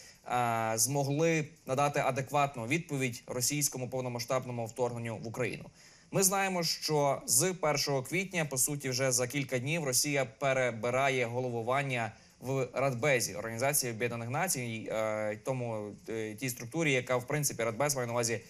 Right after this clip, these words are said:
а, яка, а, відповідає за адресування таких викликів. А, як Дмитро Кулеба, Міністерство закордонних справ, а, Україна, зрештою, збирається реагувати так на, е,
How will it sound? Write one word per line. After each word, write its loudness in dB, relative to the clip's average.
а, 2
яка, 2
а, 0
відповідає 2
за 2
адресування 0
таких -4
викликів. -4
А, 2
як 2
Дмитро 0
Кулеба, 2
Міністерство -2
закордонних -2
справ, 2
а, 2
Україна, 0
зрештою, 0
збирається 2
реагувати 2
так 2
на, 0
е, 0